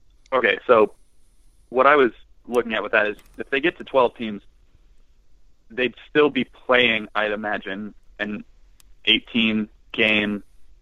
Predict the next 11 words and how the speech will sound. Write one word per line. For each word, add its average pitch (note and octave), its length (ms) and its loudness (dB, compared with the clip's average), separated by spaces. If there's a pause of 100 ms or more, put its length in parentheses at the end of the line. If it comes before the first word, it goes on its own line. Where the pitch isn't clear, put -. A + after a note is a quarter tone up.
(800)
league A2 360 2 (120)
slate. G2 340 -4 (920)
I A#2 100 2
don't B2+ 180 0
think C3+ 220 -6
Gonzaga A#2 640 -2
has A2+ 160 -6
been A2+ 180 -8
a G#2+ 60 -6
very G#2+ 240 0
big G#2+ 160 -4